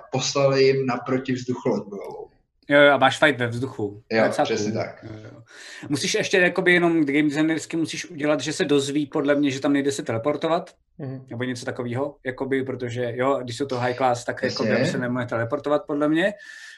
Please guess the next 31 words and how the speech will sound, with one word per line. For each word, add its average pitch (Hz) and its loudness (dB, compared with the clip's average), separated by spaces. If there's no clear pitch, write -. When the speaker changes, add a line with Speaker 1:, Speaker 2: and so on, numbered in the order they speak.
Speaker 2:
A 139 10
pak 165 6
by 160 6
to 156 2
fungovalo, 123 2
že 131 0
vlastně 131 2
víš, 139 2
že 135 -6
se 135 -8
tam 139 0
musíš 135 0
jako 135 0
reálně 113 6
dostat. 110 -10
Jakože 113 -6
řekněme, 127 -2
že 120 4
přeháním, 143 4
ale 131 4
je 127 2
to 131 0
tři - -2
dny 156 4
odsať, 135 0
kam 123 0
ho 127 -4
taky 120 -6
přemístili, 113 -4
toho 120 -2
reálného. 117 -2